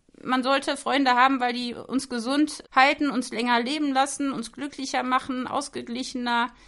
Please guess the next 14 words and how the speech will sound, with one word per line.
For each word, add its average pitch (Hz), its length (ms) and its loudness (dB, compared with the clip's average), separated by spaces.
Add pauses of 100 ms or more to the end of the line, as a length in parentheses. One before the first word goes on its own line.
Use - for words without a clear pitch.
(160)
zufriedener, 247 1000 0
ähm, 220 220 -4
das 233 220 -4
Herz-Kreislauf-System 226 1200 -4
wird 220 160 -6
gestärkt. 220 800 -4
Ähm, 208 280 -8
also 202 240 -6
eigentlich 240 280 -2
für 220 160 -6
Körper, 240 460 2
Geist 214 280 -2
und 202 160 -6
Seele 226 500 -4